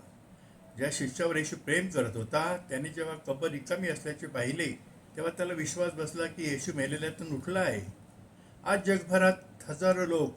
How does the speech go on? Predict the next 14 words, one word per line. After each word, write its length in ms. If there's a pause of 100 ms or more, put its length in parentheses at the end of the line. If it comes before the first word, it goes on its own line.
(440)
येशू 260
जगात 440
आणि 180
लोकांच्या 480
हृदयात 280
काय 360
करत 400
आहे 200
ते 120
पाहत 400
आहेत 180 (580)
आणि 140
येशूकडे 420
आकर्षित 540